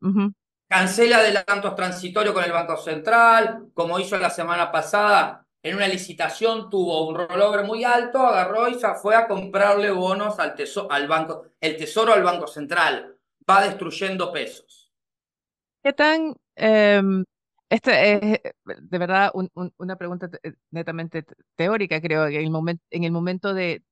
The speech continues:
Speaker 1: de esta necesidad de estabilización, quizás no corre, pero pensando a futuro, ¿qué tan independiente puede ser el Banco Central en Argentina?
Speaker 2: Es una pregunta,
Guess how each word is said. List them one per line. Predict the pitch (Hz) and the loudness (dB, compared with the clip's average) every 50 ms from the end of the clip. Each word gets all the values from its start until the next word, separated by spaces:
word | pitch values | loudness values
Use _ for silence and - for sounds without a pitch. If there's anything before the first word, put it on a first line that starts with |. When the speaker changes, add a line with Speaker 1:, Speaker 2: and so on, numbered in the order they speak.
| _ _ _ _ _ _ _ _ - | _ _ _ _ _ _ _ _ -8
Speaker 1:
de | 165 170 | -8 -8
esta | 165 - 196 185 | -6 -6 -8 -6
necesidad | 185 190 - 180 170 - 170 156 156 175 175 180 190 185 | -6 -6 -8 -10 -14 -12 -10 -8 -2 0 0 0 0 -2
de | 175 - - _ _ - 170 165 | -4 -10 -20 _ _ -8 -6 -6
estabilización, | 165 - _ - 165 156 160 156 156 - - 165 - - 196 185 185 190 202 196 _ _ _ _ _ _ _ _ | -6 -8 _ -10 -8 -8 -8 -10 -10 -12 -12 -16 -12 -8 -6 -4 -4 -4 -6 -8 _ _ _ _ _ _ _ _
quizás | - 175 - 190 185 190 | -14 -10 -8 -8 -8 -6
no | 202 196 190 | -8 -8 -8
corre, | - 226 233 226 220 196 | -6 -6 -4 -4 -6 -8
pero | 190 180 180 180 | -6 -8 -8 -8
pensando | - 180 180 - 202 190 190 196 202 | -8 -10 -10 -8 -8 -8 -8 -8 -10
a | |
futuro, | - - 196 _ 202 214 214 214 214 208 _ _ _ _ _ _ _ _ _ _ _ _ _ _ _ _ _ _ _ _ | -10 -14 -18 _ -12 -10 -8 -8 -10 -10 _ _ _ _ _ _ _ _ _ _ _ _ _ _ _ _ _ _ _ _
¿qué | - 233 | -16 -10
tan | 220 254 247 | -10 -8 -8
independiente | 269 254 240 220 196 190 196 196 208 220 277 | -6 -8 -6 -6 -4 -4 -4 -2 -4 -4 -6
puede | 247 - 180 170 180 | -8 -6 -6 -6 -6
ser | - 185 170 | -6 -6 -8
el | 170 160 | -8 -8
Banco | 160 156 - 175 | -8 -10 -10 -12
Central | - 170 160 160 151 151 151 | -12 -12 -10 -8 -8 -8 -8
en | 151 147 | -8 -10
Argentina? | 147 143 143 160 147 143 _ 131 135 131 - 147 _ _ _ _ _ _ _ _ _ _ _ _ _ _ _ _ _ _ _ _ _ _ _ _ _ _ _ _ _ _ _ - | -12 -14 -14 -16 -16 -16 _ -16 -16 -16 -18 -20 _ _ _ _ _ _ _ _ _ _ _ _ _ _ _ _ _ _ _ _ _ _ _ _ _ _ _ _ _ _ _ -10
Speaker 2:
Es | 180 190 208 | -10 -6 -6
una | 202 196 185 180 | -2 -2 -2 -2
pregunta, | 170 165 170 165 - _ _ - 185 185 185 180 175 175 165 151 139 - - - _ | -2 -4 -6 -6 -8 _ _ -10 -8 -8 -4 0 2 2 2 2 0 -4 -8 -16 _